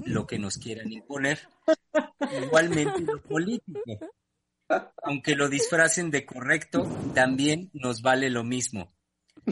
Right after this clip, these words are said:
La mujer sabe hacer política desde el silencio.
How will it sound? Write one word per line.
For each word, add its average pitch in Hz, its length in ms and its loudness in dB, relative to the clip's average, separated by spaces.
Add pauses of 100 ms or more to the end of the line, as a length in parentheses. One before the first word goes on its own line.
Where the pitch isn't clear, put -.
La 127 160 4
mujer - 580 0
sabe 143 300 2
hacer 131 320 0
política 151 600 -2
desde 107 260 -6
el 98 100 -4
silencio. 104 640 -6